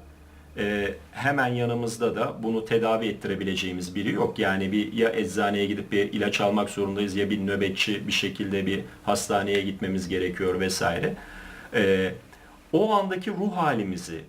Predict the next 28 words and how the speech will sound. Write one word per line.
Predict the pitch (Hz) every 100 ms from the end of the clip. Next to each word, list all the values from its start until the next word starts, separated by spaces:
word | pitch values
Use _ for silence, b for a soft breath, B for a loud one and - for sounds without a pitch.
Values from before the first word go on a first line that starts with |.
| 90
düşünelim. | 90 98 90 120 226 233
Ne | 220
kadar | 190 170 120
rahatsız | 110 101 98 101 90
oluruz, | 90 87 85 -
yani | 98 98
ne | 127
kadar | 123 120
sinirli | 117 - 110 110 104
oluruz, | 104 98 95 95
ne | 101
kadar | 110 104 98
öfkeli | 98 - 104 101
oluruz, | 98 95 98 98 - -
ne | 104 110
kadar | 113 113
sabırsız | - 120 107 110 - 107
oluruz. | 104 92 90 90 - - B B B B B -
Ee, | 101 98
işte | - 117 113 - -
Kanuni | - 120 127 147 175 220
Süleyman | - 180 156 151 233 185
hemen | 175 185 190
hemen | 170 131 120 117
bunu | 160 208
her | 190 202
gün | 175 139
yaşıyor | 104 87 - 87 78 -